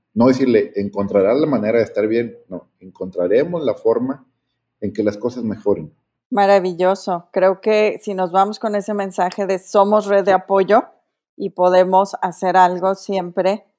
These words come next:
Speaker 2: eh, para ayudar a los demás a estar mejor, eh, es un gran aprendizaje de este episodio y al menos con eso me voy yo, ¿verdad?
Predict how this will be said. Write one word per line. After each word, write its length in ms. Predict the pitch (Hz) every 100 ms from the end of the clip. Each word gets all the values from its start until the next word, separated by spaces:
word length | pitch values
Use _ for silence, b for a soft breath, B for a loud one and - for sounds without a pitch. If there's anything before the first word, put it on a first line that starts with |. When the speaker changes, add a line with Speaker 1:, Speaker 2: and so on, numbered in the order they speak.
| _ _ _ -
Speaker 2:
eh, 180 | 165 165 _
para 720 | 160 165 160 160 160 160 - _ _ _ _
ayudar 520 | 185 175 175 185 196
a 40 | 208
los 140 | 190
demás 320 | 185 175 185
a 20 |
estar 280 | 185 - 170
mejor, 480 | 180 180 185 208 - _ _ _ _ -
eh, 280 | 165 165 -
es 300 | - 185 -
un 180 | 190 180
gran 260 | 196 190
aprendizaje 800 | 202 196 185 170 170 175 175 180
de 180 | 175 170
este 480 | 165 _ 175 180 156
episodio 560 | 165 170 - 185 202
y 40 | 202
al 160 | 185
menos 280 | 180 185 196
con 160 | - 190
eso 220 | 175 202
me 140 | 180
voy 200 | 170 170
yo, 240 | 160 151 139
¿verdad? 340 | 156 156 170